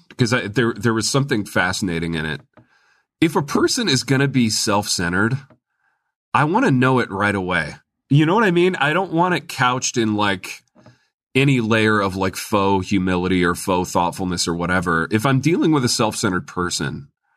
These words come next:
I just wanna know it. And then I could probably like that person. Like, if I encountered this Martin Short character in real life, I would for sure like him. But only if he wasn't trying to do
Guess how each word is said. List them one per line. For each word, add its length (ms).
I 100
just 260
wanna 220
know 280
it. 180
And 220
then 240
I 100
could 180
probably 480
like 260
that 180
person. 380
Like, 340
if 160
I 100
encountered 460
this 200
Martin 340
Short 400
character 760
in 240
real 260
life, 560
I 100
would 140
for 140
sure 280
like 260
him. 240
But 120
only 300
if 120
he 100
wasn't 360
trying 360
to 80
do 640